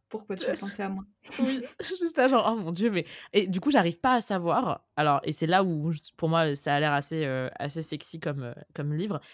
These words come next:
Speaker 2: J'arrive pas à savoir si elles vont devenir amies ou s'il y a encore ce lien de, euh, je t'observe de loin et, euh, j'essaye constamment de, de m'immiscer dans ta vie,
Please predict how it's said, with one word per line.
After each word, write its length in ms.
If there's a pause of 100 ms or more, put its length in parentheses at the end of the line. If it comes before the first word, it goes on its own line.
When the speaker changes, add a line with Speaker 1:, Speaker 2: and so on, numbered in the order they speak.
(120)
Speaker 2:
J'arrive 220
pas 80
à 20
savoir 180
si 100
elles 60
vont 160
devenir 460
amies 340 (540)
ou 320
s'il 280
y 60
a 80
encore 220
ce 120
lien 280
de, 140
euh, 260
je 120
t'observe 520
de 100
loin 240 (340)
et, 180
euh, 140
j'essaye 320
constamment 440
de, 120 (120)
de 120
m'immiscer 400
dans 120
ta 100
vie, 180